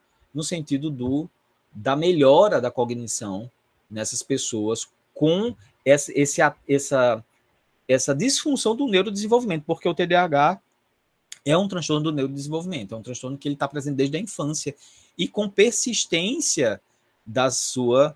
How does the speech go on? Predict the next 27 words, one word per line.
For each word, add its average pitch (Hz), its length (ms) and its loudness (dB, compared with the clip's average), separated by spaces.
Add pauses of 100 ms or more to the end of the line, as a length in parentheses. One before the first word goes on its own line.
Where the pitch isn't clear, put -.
(220)
dos 127 200 -4
seus 143 160 2
sintomas 127 320 -6
na 131 100 -6
fase 123 260 0
adulta. 107 460 -8 (840)
Então, 208 480 2
o 170 100 0
que 226 160 -2
acontece 147 540 2
nesse 123 180 -4
sentido 160 380 -4
é - 20 0
que, 175 460 -4 (600)
é, 120 320 0
o 147 80 0
metilfenidato, 160 760 2
ele, 160 260 -4
ele 151 220 0
veio 147 560 0 (200)
como 127 200 -6
essa, 113 340 -6
essa 113 200 -8
primeira 113 340 -6
possibilidade 175 720 -2
e 226 80 0
ele 202 260 0